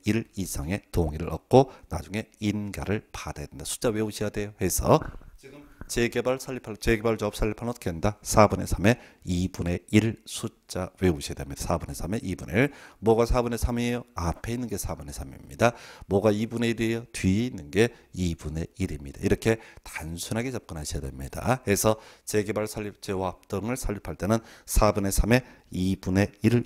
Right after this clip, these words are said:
이상의 동의를 받아야 된다. 사, 삼, 이, 일 이렇게 돼 있네요. 순서가. 해서 그냥 의미 새기시면 안 돼. 어차피 이런 유형의 문제는요. 너무너무, 너무너무 지문이 길기 때문에 괄호 넣기 문제로밖에 출제를 못합니다. 그래서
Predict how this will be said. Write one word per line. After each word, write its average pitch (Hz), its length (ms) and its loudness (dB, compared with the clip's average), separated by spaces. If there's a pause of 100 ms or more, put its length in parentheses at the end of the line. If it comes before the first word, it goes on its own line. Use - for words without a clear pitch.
(100)
이상의 87 580 2 (260)
동의를 82 760 2
받아야 - 420 -8
된다. - 240 -10
사, 110 260 0
삼, 131 340 -4
이, 90 160 -2
일 71 140 -6
이렇게 - 240 0
돼 73 120 -10
있네요. 78 340 -4
순서가. 107 520 0 (300)
해서 110 260 2 (260)
그냥 151 280 0 (220)
의미 147 240 -8
새기시면 160 440 -6
안 101 120 -4
돼. 107 180 -6
어차피 139 680 -2
이런 127 440 -4
유형의 104 420 -6
문제는요. 85 800 2 (260)
너무너무, 147 840 0
너무너무 110 720 4 (200)
지문이 101 460 2
길기 127 400 -4
때문에 82 520 -6
괄호 113 380 -4
넣기 123 280 -8
문제로밖에 98 500 -8
출제를 95 440 -2
못합니다. 78 580 -2
그래서 107 360 6